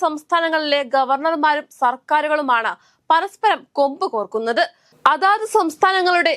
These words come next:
വികസന പ്രവർത്തനങ്ങളെ പോലും ഗുരുതരമായി ബാധിക്കുന്ന നിലയിലേക്ക് സർക്കാർ ഗവർണർ തർക്കങ്ങൾ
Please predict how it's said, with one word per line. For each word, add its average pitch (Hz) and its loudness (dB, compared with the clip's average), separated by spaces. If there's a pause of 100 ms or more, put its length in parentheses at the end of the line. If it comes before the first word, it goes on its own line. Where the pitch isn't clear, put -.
(160)
വികസന 320 0 (120)
പ്രവർത്തനങ്ങളെ 330 0
പോലും 294 0 (200)
ഗുരുതരമായി 320 0 (160)
ബാധിക്കുന്ന 311 0
നിലയിലേക്ക് 262 -2 (400)
സർക്കാർ 320 0 (140)
ഗവർണർ 320 0 (120)
തർക്കങ്ങൾ 269 -2